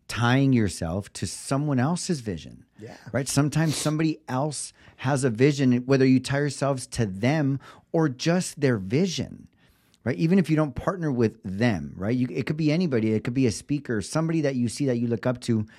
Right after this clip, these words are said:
Speaker 1: that has a vision that you say, "Hey, that vision resonates with me too."
Speaker 2: Yeah.
Speaker 1: And that it's okay to, like you said, jump on the coattail of that vision, right? Or like you said, if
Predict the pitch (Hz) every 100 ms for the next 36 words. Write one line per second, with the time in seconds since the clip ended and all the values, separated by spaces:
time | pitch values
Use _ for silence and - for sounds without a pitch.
0 | - _ 110 - - 123 113 101 113 127
1 | 117 104 107 104 113 107 127 131 147 117
2 | 131 127 139 92 113 127 127 117 123 120
3 | 101 110 110 - - 95 80 - _ _
4 | _ _ - - - - 127 139 139 -
5 | - 143 139 - 120 147 139 - 131 120
6 | - _ _ - 101 147 135 123 101 104
7 | 117 127 143 147 135 127 156 - 104 -
8 | _ _ _ _ _ 123 123 139 143 117
9 | 127 131 87 - _ _ _ _ 90 113
10 | - 110 107 135 - 127 95